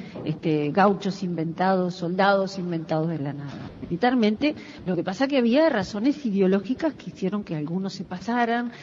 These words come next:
razones circunstanciales que hicieron que otros se pasaran. Sin duda, los,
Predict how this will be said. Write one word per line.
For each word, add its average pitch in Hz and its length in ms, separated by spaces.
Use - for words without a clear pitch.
razones 220 460
circunstanciales 185 1000
que 185 80
hicieron - 300
que 185 80
otros 202 240
se 185 100
pasaran. 202 460
Sin 185 160
duda, 247 180
los, 208 140